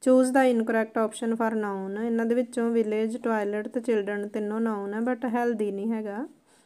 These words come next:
Choose the incorrect statement, dash were dancing। ਹੁਣ ਦੇਖੋ ਨਾ, ਵਰ ਲੱਗਿਆ, ਇਸ ਕਰਕੇ ਪਲੂਰਲ ਤਾਂ ਆਊਗਾ, ਬੁਆਇਜ਼, ਚਿਲਡਰਨ, ਮੈਨ, but ਲੇਡੀ ਨਹੀਂ ਆਏਗਾ, ਇਸ ਕਰਕੇ ਲੇਡੀ 'ਤੇ ਟਿਕ ਕਰਾਂਗੇ।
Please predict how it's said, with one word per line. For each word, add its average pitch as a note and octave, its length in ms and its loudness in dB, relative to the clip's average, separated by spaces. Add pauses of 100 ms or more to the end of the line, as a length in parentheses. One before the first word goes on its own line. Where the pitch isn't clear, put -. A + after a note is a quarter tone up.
(240)
Choose A#3+ 180 6
the B3+ 260 4
incorrect G3+ 440 -2
statement, G#3+ 640 -4
dash A3 540 0
were A3+ 140 0
dancing। F#3+ 680 -4
ਹੁਣ A3+ 140 0
ਦੇਖੋ A#3 320 0
ਨਾ, E4 160 -2 (520)
ਵਰ A3 280 6
ਲੱਗਿਆ, G#3 440 2
ਇਸ A3 160 -2
ਕਰਕੇ A#3 300 -2
ਪਲੂਰਲ A#3 500 2
ਤਾਂ B3 200 0
ਆਊਗਾ, G3+ 260 -2
ਬੁਆਇਜ਼, G#3 500 -2
ਚਿਲਡਰਨ, G#3 420 -4
ਮੈਨ, G3+ 300 -4
but A#3+ 280 0
ਲੇਡੀ G#3+ 360 0
ਨਹੀਂ A3 180 0
ਆਏਗਾ, F#3 400 -4 (100)
ਇਸ G#3+ 180 -10
ਕਰਕੇ A3+ 300 -4
ਲੇਡੀ G#3+ 280 -2
'ਤੇ F#3+ 140 -6
ਟਿਕ G3+ 240 -6
ਕਰਾਂਗੇ। G#3 480 -4